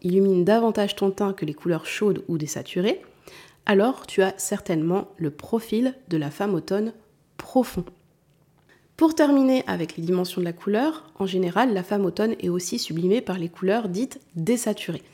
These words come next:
On parle également, je te l'ai dit tout à l'heure, de couleurs mates ou adoucies. En fait, il s'agit simplement de pigments purs, adoucis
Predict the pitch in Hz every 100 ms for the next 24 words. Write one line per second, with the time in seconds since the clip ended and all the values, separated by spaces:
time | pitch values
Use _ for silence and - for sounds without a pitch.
0 | - - - _ 180 196 190 180 - 185
1 | 165 165 170 254 - 175 165 170 - -
2 | 165 180 220 190 165 - 185 190 214 -
3 | _ 175 185 254 - - 175 - _ 254
4 | 262 208 - - - _ _ - - -
5 | - 202 262 285 - _ - 190 190 180
6 | 175 - 233 - 208 202 175 160 - 214
7 | 196 180 - 180 277 - _ _ _ _
8 | - 247 202 - 214 277